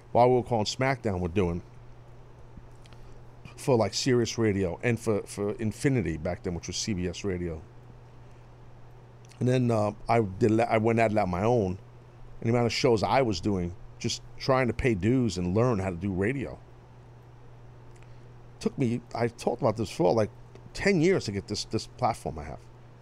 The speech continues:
Ten years, the opportunity to do a daily show like this. And it's supposed to just be an audio show. It's supposed to just be the Taz Show. It's supposed to just be a streaming, live streaming radio show. And then, uh, one of the bosses here at C B S was no longer here. This was, like, two years ago.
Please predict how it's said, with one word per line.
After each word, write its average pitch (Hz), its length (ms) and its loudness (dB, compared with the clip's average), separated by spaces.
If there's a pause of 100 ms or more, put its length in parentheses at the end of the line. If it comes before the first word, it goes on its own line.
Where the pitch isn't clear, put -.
(120)
Ten 196 260 4
years, 165 260 4
the 120 80 4
opportunity 120 400 0
to 92 60 -4
do 98 120 -2
a 92 40 -2
daily 98 320 -2
show 82 220 -6
like 76 220 -12
this. - 260 -18 (480)
And 156 60 4
it's 135 60 2
supposed - 180 8
to 160 60 2
just - 120 -2
be 120 80 4
an 101 80 2
audio 175 340 2
show. - 340 -10
It's - 100 -16
supposed 120 200 -2
to 113 60 -4
just 110 240 -4
be 92 260 0 (400)
the - 80 -6
Taz 139 280 4
Show. 107 160 0
It's 95 80 -2
supposed 110 200 -2
to 110 60 -4
just - 160 -4
be 92 320 -4
a 95 80 -4
streaming, 110 680 0
live 117 300 4
streaming 110 320 0
radio 110 260 4
show. 87 320 -2 (560)
And 127 80 2
then, 120 240 4
uh, 98 280 2
one 117 280 0
of 117 80 0
the 107 60 4
bosses 104 400 2
here 98 100 0
at 87 80 -2
C - 160 -4
B 101 160 2
S - 180 2
was 87 140 -6
no 92 80 2
longer 87 280 0
here. 110 440 0 (560)
This - 160 -6
was, 90 100 -4
like, 73 160 -10
two - 140 -4
years 131 280 0
ago. 82 340 -4